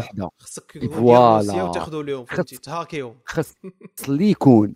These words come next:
Speaker 1: في روسيا، خاصك أولًا تكون في روسيا، وثانيًا تكون في المدينة اللي هو فيها بوتين وفيها داك القصر، وثالثًا تكون قريب لداك لازون باش أنك تطلق الدرون وقبل ما يمشي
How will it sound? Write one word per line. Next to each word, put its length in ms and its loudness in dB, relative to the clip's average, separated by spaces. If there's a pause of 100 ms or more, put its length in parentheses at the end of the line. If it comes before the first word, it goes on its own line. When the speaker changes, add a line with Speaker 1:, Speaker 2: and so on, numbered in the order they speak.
Speaker 1:
في 160 -12
روسيا، 360 -4
خاصك 280 -18
أولًا 320 -4
تكون 220 -10
في 140 -18
روسيا، 280 -18 (360)
وثانيًا 420 -10
تكون 280 -14
في 100 -20
المدينة 420 -10
اللي 200 -8
هو 140 -10
فيها 240 -18 (120)
بوتين 280 -12
وفيها 220 -14
داك 180 -20
القصر، 360 -20 (420)
وثالثًا 460 -10
تكون 260 -14
قريب 260 -10
لداك 240 -2
لازون 400 -8 (420)
باش 220 -8
أنك 300 -14
تطلق 300 -18
الدرون 400 -6 (200)
وقبل 380 -12
ما 120 -10
يمشي 540 -18